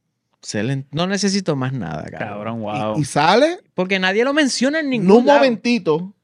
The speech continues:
Speaker 3: sale
Speaker 1: Él es
Speaker 3: explicando,
Speaker 1: piloto.
Speaker 3: sale explicando cómo él quiso que Gran Turismo sea, fuera el,
Speaker 2: ¿Cómo nació Gran Turismo?
Speaker 1: El
Speaker 2: Sí.
Speaker 1: Driver
Speaker 3: él
Speaker 1: Simulator.
Speaker 3: quería que fuera un Driver Simulator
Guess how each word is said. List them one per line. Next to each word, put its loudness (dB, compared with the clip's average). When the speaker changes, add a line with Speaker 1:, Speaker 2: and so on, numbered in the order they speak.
Speaker 3:
sale 0
Speaker 1:
Él 0
es 4
Speaker 3:
explicando, 2
Speaker 1:
piloto. 0
Speaker 3:
sale 2
explicando 0
cómo -2
él -4
quiso -2
que -4
Gran -2
Turismo 0
sea, -4
fuera -2
el, 0
Speaker 2:
¿Cómo 2
nació 2
Gran 0
Turismo? -2
Speaker 1:
El 0
Speaker 2:
Sí. -4
Speaker 1:
Driver 0
Speaker 3:
él -4
Speaker 1:
Simulator. 0
Speaker 3:
quería 4
que -4
fuera 2
un -2
Driver 0
Simulator 0